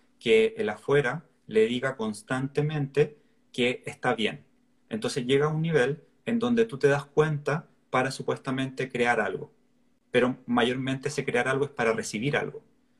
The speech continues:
Entonces, cuando tú te das cuenta que, eh, hay cierto tipo de información, que existe un, un concepto en donde tú tienes que alinear pensamiento, palabra y emoción, eso genera un equilibrio,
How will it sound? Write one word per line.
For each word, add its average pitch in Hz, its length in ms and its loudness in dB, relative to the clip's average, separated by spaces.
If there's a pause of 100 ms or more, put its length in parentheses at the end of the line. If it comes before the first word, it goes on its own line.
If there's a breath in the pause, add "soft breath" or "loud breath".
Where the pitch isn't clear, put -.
(320)
Entonces, 123 540 -2 (280)
cuando 113 300 4
tú 139 120 -6
te 151 100 4
das 143 160 4
cuenta 143 460 -2
que, 113 300 -2 (160)
eh, 104 420 0 (280)
hay 113 140 2
cierto 139 420 0
tipo 139 280 -2
de 127 80 0
información, 117 760 -2 (280)
que 117 100 -8
existe 131 600 -4
un, 117 420 -4
un 117 120 -4
concepto 123 440 -8
en 120 80 -2
donde 120 220 -2
tú 123 120 -4
tienes 127 240 -4
que - 140 -6
alinear 113 460 -2 (260)
pensamiento, 113 800 0
palabra 117 480 2
y 104 100 -4
emoción, 110 540 -2 (880)
eso 143 200 -2
genera 127 340 0
un 131 100 2
equilibrio, 131 680 0